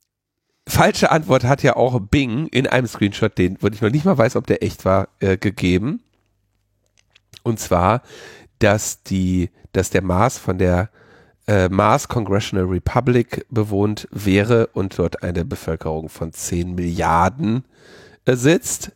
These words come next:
Dazu kommentiert, äh, nicht kommentiert, das ist, äh, erklärt. Ähm,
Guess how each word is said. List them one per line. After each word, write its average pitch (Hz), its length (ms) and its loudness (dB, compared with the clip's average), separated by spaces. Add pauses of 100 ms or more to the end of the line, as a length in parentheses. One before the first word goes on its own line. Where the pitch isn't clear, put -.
Dazu 107 580 0
kommentiert, 101 1300 -2 (120)
äh, 95 160 0
nicht 101 260 -4
kommentiert, - 480 -2
das - 180 -4
ist, - 260 -10
äh, 95 320 0
erklärt. - 720 0 (220)
Ähm, 90 380 -2